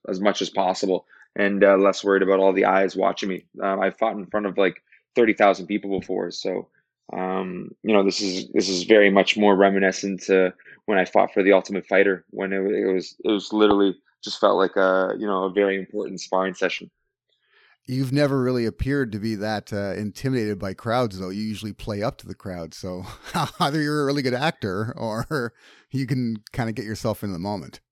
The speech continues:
Speaker 1: Yeah, I think, uh, you know, there's definitely nerves leading up to it, but when, by the time you get there, it's like, yeah, you don't have time to kinda think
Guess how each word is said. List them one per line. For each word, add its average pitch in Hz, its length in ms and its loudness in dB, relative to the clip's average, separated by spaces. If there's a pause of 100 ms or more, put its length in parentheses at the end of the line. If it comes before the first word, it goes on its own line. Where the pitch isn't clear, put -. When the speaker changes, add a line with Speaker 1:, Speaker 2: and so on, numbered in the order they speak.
(540)
Speaker 1:
Yeah, 214 300 6 (360)
I 185 120 0
think, 202 180 0
uh, 185 120 -2 (160)
you 156 180 -6
know, 139 160 0
there's 139 220 -2
definitely 156 320 -4
nerves 123 260 -2
leading 110 240 0
up 110 140 2
to 165 120 0
it, - 120 -4
but 110 160 0
when, 110 160 -4
by 110 80 4
the 107 80 4
time 117 180 -4
you 107 60 0
get 104 220 2
there, 120 180 6
it's - 160 0
like, 98 260 0 (240)
yeah, 107 280 4 (100)
you 120 100 -2
don't 117 140 -2
have 104 100 -4
time 104 220 -4
to 104 120 -6
kinda 104 220 -2
think 101 340 -6